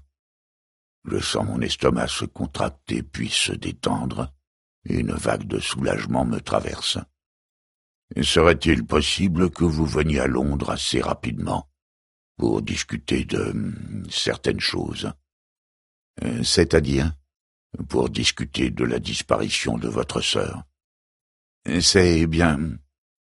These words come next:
mon Dieu. Après tout ce temps. » « Oui, bien sûr. Je peux venir quand ? » «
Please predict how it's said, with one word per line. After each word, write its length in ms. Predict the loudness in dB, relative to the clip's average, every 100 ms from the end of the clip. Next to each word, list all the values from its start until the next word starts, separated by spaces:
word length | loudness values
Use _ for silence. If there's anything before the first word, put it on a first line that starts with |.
| -2
mon 240 | 2 4
Dieu. 340 | 2 2 2 2 -2 _ _ _ -20 _ _ _ _ _
Après 280 | -8 -2 -2
tout 160 | 0 2
ce 160 | 2
temps. » « 300 | 2 2 2 2 _ _ _ _ _ _ -2
Oui, 240 | 6 6 6
bien 180 | 4
sûr. 340 | 2 0 -2 -6 _ _ _ -2
Je 140 | 2
peux 160 | 6 6
venir 340 | 6 2 2
quand ? » « 260 | 0 -2